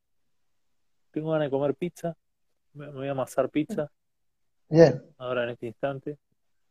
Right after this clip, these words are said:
Speaker 1: Y, mm, y si me queda nafta, me voy a escribir algo después,
Speaker 2: Dale.
Speaker 1: que tenga que ver con esto del
Speaker 2: Buenísimo.
Speaker 1: detalle.
Speaker 2: Buenísimo, buenísimo.
Speaker 1: No sé si, si surgirá algo interesante, si surge,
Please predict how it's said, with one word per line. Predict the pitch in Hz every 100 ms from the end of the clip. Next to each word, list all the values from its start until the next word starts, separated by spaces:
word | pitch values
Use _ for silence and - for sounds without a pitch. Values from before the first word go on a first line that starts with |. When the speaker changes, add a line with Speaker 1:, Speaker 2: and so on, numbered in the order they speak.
| _ _ _ _ _
Speaker 1:
Y, | 123 123 120 117 117
mm, | 110 110 107 104 101 101 _ _ _ _ _ _ _ _ -
y |
si | - 113
me | 113
queda | 143 135
nafta, | 147 147 - 143 - _ _ _ _ _ _ _ -
me | 110
voy | 113
a | 107 101 101
escribir | 101 - 104 104
algo | 95 95 92 _ _
después, | _ - 95 _ _ _ -
Speaker 2:
Dale. | 160 147
Speaker 1:
que | 143
tenga | 120 110
que |
ver | 107 104
con | 104
esto | -
del | 107 98
Speaker 2:
Buenísimo. | 98
Speaker 1:
detalle. | - 92 - _ _ _ _ _ _ _ _ _ _ _ _ _ _ _ -
Speaker 2:
Buenísimo, | 147 147 143 131 - _ _ _
buenísimo. | 135 127 - - - _ _ _ - _ _ _ _ _
Speaker 1:
No | 147
sé | - -
si, | 117 107 107 - _ _ _ _ _ _ _ _
si | -
surgirá | 101 110 - 117 120
algo | 117 117
interesante, | 113 104 - 151 160 147
si | 107
surge, | 104 139 123 -